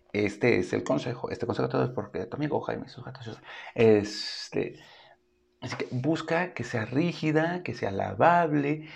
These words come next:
que esté del tamaño ideal, para que tu gato esté lo más tranquilo posible. Dar una consulta veterinaria con un gato estresado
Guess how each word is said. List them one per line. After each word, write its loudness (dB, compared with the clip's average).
que -8
esté -2
del 2
tamaño 0
ideal, 2
para -2
que -4
tu -4
gato -2
esté -8
lo -2
más 0
tranquilo -4
posible. -4
Dar 6
una -2
consulta -2
veterinaria 0
con -4
un -2
gato -2
estresado 0